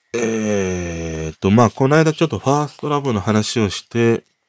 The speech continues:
その後に、あの、サンクチュアリだっけ？相撲のやつ。あれをね、見たんですね。二日間で、あれも一気見して、すごい、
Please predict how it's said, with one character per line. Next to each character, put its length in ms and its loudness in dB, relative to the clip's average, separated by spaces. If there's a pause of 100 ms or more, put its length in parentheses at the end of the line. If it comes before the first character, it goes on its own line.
(220)
そ 240 -4
の 120 2
後 180 0
に、 260 2
あ 60 -2
の、 100 -4
サ 280 0
ン 120 0
ク 140 -18
チ 140 -6
ュ 40 -2
ア 40 -4
リ 120 -8
だ 100 -8
っ 40 -20 (140)
け？ 160 -12
相 280 -4
撲 120 4
の 100 -2
や 80 0
つ。 300 -10 (140)
あ 100 -2
れ 100 2
を 80 0
ね、 200 -4 (180)
見 200 -6
た 200 0
ん 340 -8
で 100 -14
す 160 -14
ね。 160 -8
二 260 -16
日 140 0
間 300 0
で、 320 -4
あ 100 -4
れ 100 -4
も 80 -2
一 180 -6
気 120 -6
見 140 -2
し 100 -10
て、 280 0 (920)
す 180 -4
ご 160 6
い、 200 0